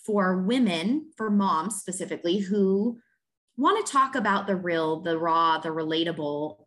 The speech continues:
and n-, leave out all the frou-frou, you know, fashion blogging posts or whatever. So I had this idea and I'm like, "Let's just talk about honest motherhood," right? And I think I,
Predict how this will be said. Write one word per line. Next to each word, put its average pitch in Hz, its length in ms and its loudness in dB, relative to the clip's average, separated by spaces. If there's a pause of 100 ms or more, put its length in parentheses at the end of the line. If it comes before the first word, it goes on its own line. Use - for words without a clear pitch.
(180)
and 180 380 0 (300)
n-, 202 260 4 (140)
leave 247 160 2
out 277 220 2
all 254 120 2
the 233 120 0
frou-frou, 202 960 -2 (220)
you 196 80 2
know, 170 280 2
fashion 202 400 0
blogging 175 420 -2
posts 165 400 -2
or 170 140 -2
whatever. 156 420 -4 (340)
So 254 480 4 (220)
I 226 200 2
had 240 260 -2
this 277 180 -4
idea 247 640 0
and 190 460 0 (120)
I'm 185 200 0
like, 180 180 -4
"Let's 202 160 -2
just 294 160 -6
talk 302 140 -2
about 302 220 -2
honest 262 300 0
motherhood," 190 520 -2
right? 175 260 0
And 196 80 -2
I 196 100 0
think 294 200 -4
I, 254 160 -4